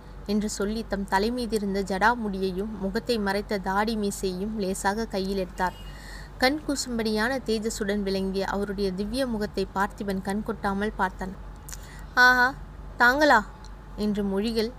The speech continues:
அவன் வாயிலிருந்து குமரிக்கொண்டு வந்தன. அளவு கடங்காத, ஆழங்காண முடியாத ஆச்சரியத்தினால் அவனுடைய ஒளியிழந்த கண்கள் விரிந்தன.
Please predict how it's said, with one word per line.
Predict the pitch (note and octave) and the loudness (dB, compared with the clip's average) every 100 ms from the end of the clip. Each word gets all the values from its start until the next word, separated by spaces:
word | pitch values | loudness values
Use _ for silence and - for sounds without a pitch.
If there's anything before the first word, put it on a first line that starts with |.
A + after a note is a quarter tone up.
| - | -6
அவன் | G3+ G3+ F#3+ | -2 0 0
வாயிலிருந்து | F#3+ G3 B3 A3 G3+ G#3+ G#3 | 2 2 2 0 0 0 -2
குமரிக்கொண்டு | - G#3+ A#3 - G#3+ G3 F#3+ | -2 -2 -2 -4 -2 0 -2
வந்தன. | F#3+ F3+ F#3 F3+ - - - - - | -2 -2 -4 -6 -12 -14 -14 -4 2
அளவு | G#3 A3+ A3+ | 4 4 2
கடங்காத, | G#3+ G3+ G3 G3+ G#3 G3+ A#3+ - - | 2 2 4 4 4 2 -2 -4 4
ஆழங்காண | G#3+ B3 A#3 A3+ A3 A3 | 6 6 2 0 0 0
முடியாத | A3 G#3+ G#3+ A#3 C#4 | 0 4 4 6 4
ஆச்சரியத்தினால் | - A3 - A3 G#3+ - G3+ F#3+ G#3+ | 4 2 2 -2 -2 -2 0 2 2
அவனுடைய | - G3+ G3 F#3+ F#3 | 0 0 0 0 0
ஒளியிழந்த | F#3 G#3+ A3+ A3+ B3+ B3+ | 0 0 0 0 0 -2
கண்கள் | G#3 G3 F#3+ F#3 | -2 -2 -2 -2
விரிந்தன. | F#3 G#3+ G#3+ F#3 | 0 0 0 -2